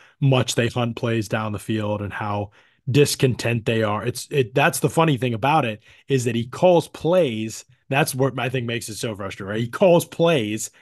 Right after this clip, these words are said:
in terms of sequencing like he is trying to get ten yards, basically, like, "Oh, let's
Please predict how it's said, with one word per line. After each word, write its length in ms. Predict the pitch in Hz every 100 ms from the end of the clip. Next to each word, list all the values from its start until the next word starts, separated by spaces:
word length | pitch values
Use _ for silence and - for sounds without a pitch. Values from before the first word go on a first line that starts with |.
| -
in 80 |
terms 220 | 123 143 110
of 60 |
sequencing 760 | - 226 247 147 123 107 120 120 - -
like 260 | 143 151
he 140 | 160 147
is 200 | 131 -
trying 280 | - 156 156
to 60 | 143
get 180 | 131
ten 240 | - 143 127
yards, 560 | 156 135 98 104 - - _ _
basically, 460 | 156 131 139 117 127
like, 160 | 120
"Oh, 160 | 131 139
let's 220 | 127 127